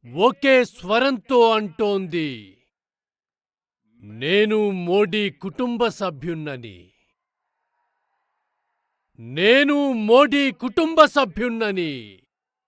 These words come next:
నేనే మోడీ కుటుంబం." మీరు కూడా నాతో పాటు అనండి, "నేనే మోడీ కుటుంబం.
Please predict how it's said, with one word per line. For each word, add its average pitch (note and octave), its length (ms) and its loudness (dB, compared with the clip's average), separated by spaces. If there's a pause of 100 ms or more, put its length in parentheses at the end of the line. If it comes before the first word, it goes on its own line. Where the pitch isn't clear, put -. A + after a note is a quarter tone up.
(880)
నేనే A#3 760 2
మోడీ D4+ 600 2
కుటుంబం." A#3+ 800 -2 (3250)
మీరు F#3+ 440 -2
కూడా A#3 380 2
నాతో A3+ 500 2
పాటు A#3+ 340 0
అనండి, A3+ 800 0 (560)
"నేనే A3 580 2
మోడీ A3 500 0
కుటుంబం. E3 840 -6